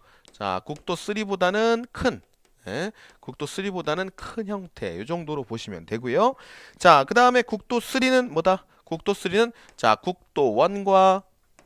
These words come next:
국도 투를 뭐예요? 자,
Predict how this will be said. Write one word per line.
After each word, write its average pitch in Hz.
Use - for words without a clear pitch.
국도 113
투를 240
뭐예요? 127
자, 139